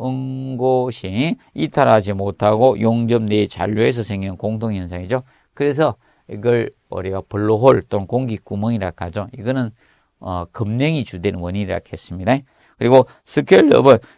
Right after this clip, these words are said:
용접선의 교차를 피하기 위해 한쪽 부지에 설치한 홈을 스케일업이라 하고, 그다음에 삼 번에 스페트, 아크 용접이나 가스 용접에 있어서 용접층에,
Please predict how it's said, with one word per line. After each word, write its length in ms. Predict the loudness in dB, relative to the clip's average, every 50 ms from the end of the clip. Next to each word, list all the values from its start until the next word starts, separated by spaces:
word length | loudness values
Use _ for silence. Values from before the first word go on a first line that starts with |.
| _ _ 0
용접선의 640 | 2 2 2 4 6 4 4 4 2 -2 -2 -2 -2
교차를 400 | -2 -4 -4 0 0 0 0 0
피하기 260 | -2 0 0 2 2
위해 100 | 0 -2
한쪽 420 | -2 -6 -8 -6 0 0 0 0 _
부지에 320 | -8 -8 -4 -2 -2 -2
설치한 480 | -2 -4 -8 -8 -8 -8 -10 -8 -8 -6
홈을 440 | -8 -8 -6 0 0 0 0 0 -6
스케일업이라 920 | -12 -18 -20 -20 -8 -4 -4 -4 -2 -2 -4 -4 -2 -4 -4 -4 -8 -10 -4
하고, 500 | -2 -2 -2 0 2 2 2 2 0 _ _ _ _ _ _ _ _ _ _ _ _ _ _ _ _ _ _ _ _ _
그다음에 300 | -6 -2 -2 0 0 2
삼 200 | 2 2 2 4
번에 320 | 4 4 4 4 2 0 -2 _ _ _ _ _
스페트, 640 | _ -20 -20 -2 _ 4 4 4 4 _ 0 -2 -2 -2 _ _ _ _ _ _ _ _ _ 6
아크 400 | 8 8 8 8 8 4 6 6
용접이나 680 | 6 4 2 2 2 2 2 2 2 2 4 4 4 4
가스 500 | 2 _ 6 6 6 6 6 0 0 0
용접에 280 | 0 -2 -2 -2 -4 -4
있어서 460 | -4 -4 -4 -6 0 0 0 0 0 -4 -6 -2
용접층에, 1000 | 0 0 0 0 0 0 -2 -2 -2 -8 -8 -6 -4 -2 0 0 0 0 -2